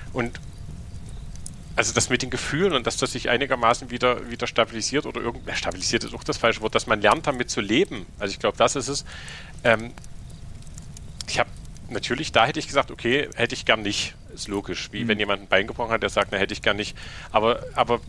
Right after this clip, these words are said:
Speaker 1: das ist auch nicht so, dass man jetzt sagt, "Na, jetzt ist zu Ende oder jetzt geht's irgendwie." Vielleicht ist es auch die Perspektive, der Fixstern, den man hat. Dass der, dass der das Gefühl gibt, zu sagen, "Es läuft."
Speaker 2: Ich hab,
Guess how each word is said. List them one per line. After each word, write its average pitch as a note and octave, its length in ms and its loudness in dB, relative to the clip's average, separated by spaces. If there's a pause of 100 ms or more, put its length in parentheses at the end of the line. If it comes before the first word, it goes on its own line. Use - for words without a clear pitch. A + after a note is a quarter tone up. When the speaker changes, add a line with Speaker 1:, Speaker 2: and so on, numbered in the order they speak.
(200)
Speaker 1:
das - 180 0
ist - 220 -2
auch - 160 -4
nicht G#3 160 -4
so, E3+ 100 -4
dass C3+ 200 -4
man B2 120 0
jetzt A#2+ 160 0
sagt, A2+ 220 6 (1040)
"Na, B2 80 2
jetzt A#2 240 4
ist - 140 2
zu - 120 2
Ende C#3 200 -4
oder B2+ 140 -2
jetzt A#2 160 0
geht's B2 200 2
irgendwie." A2+ 280 -6
Vielleicht A2+ 300 2
ist D#3 120 -4
es E3 100 -6
auch C#3+ 100 -10
die D3 100 -4
Perspektive, D3+ 580 -2
der A#2 100 4
Fixstern, - 520 0
den G#2+ 180 0
man G#2 220 -4
hat. - 180 -6 (420)
Dass - 180 4
der, C3 320 6
dass - 200 -2
der C3+ 160 8
das - 160 -2
Gefühl - 280 -4
gibt, - 260 -4
zu A#2+ 100 0
sagen, A2 380 6 (480)
"Es - 160 0
läuft." G2 560 2 (1300)
Speaker 2:
Ich - 140 0
hab, B2+ 100 6